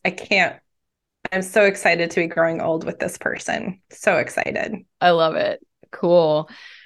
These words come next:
Speaker 2: So you are obviously very well qualified to support women who are in that phase of life. And, you know, I'm
Speaker 1: Mm-hmm.
Speaker 2: not quite,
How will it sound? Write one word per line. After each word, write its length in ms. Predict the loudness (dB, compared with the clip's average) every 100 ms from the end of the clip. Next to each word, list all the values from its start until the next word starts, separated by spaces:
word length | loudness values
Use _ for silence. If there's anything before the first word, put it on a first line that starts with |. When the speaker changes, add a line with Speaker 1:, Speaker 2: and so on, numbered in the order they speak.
| -16
Speaker 2:
So 720 | -2 6 8 8 8 8 6 2 -16 -6
you 500 | -4 2 4 6 6
are 260 | 6 4 4
obviously 580 | 4 2 0 2 2 2
very 320 | 0 0 2
well 240 | 4 4 2
qualified 920 | 2 4 6 6 4 4 4 2 2
to 320 | 4 8 8
support 680 | 6 0 0 2 4 4 0 -12 -20 -2
women 400 | 2 6 6 4
who 200 | 4 4
are 140 | 4
in 380 | 2 2 2 2
that 340 | 2 2 -2
phase 640 | -10 -2 0 2 0 -2 -4
of 240 | -2 -4
life. 460 | -2 0 0 -2 -4
And, 360 | -2 -2 -2 -4
you 160 | -2 -2
know, 80 | 0
I'm 200 | 0 0
Speaker 1:
Mm-hmm. 100 | 2
Speaker 2:
not 300 | 0 0 -4
quite, 480 | 4 4 4 0